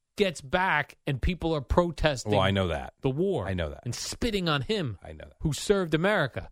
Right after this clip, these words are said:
Speaker 2: Yes.
Speaker 1: And his own brother, Jerry, was bad-mouthing America. So he would go wheeling around that house and be, "Love it or leave it.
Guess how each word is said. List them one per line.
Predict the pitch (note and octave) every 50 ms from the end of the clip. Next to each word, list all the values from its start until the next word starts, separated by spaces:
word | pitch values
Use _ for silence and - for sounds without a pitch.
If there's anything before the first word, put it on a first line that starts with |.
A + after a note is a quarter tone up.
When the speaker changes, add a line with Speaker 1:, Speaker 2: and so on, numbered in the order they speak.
| - -
Speaker 2:
Yes. | - - _ _ _ -
Speaker 1:
And | D3 C#3 C#3+
his | D3+ D3 D3
own | F3+ F#3+ F#3+ E3+ D3
brother, | B2 C3+ D#3 G3 A3 A#3 F#3+ D#3 B2+
Jerry, | A#2 G#2 A2 A2 G2+ F#2 F2 F2+ F2+ - _ _ _ _ _ _ _ _ _ _ _ _ _ _ _ _ _ _ _
was | - B2 B2+ A#2+ A2+ G#2+
bad-mouthing | - C#3 C3 B2+ B2 A#2+ B2 A#2+ A#2 A2 - A#2+ G#2+
America. | G#2 G#2 A2 A2 G#2+ G2 F#2 E2+ - D#2+ D2 _ _ _ _ _ _ _ _ _ _ _ _ _ _
So | - - -
he | G#2+ B2 B2
would | A2+ G#2+
go | A2+ G#2+
wheeling | G#2 G#2 B2+ B2+ A#2+ A2+ A2+ A2+
around | A2 A2 A2 A2 A2 A2
that | G#2+ G#2
house | G2+ A2 G#2+ G2+ G2
and | G#2
be, | G2 G2
"Love | G2+ A#2+ D3 E3 F3
it | F3
or | F3 E3+
leave | E3+ F3 F3 D3+
it. | B2+ - -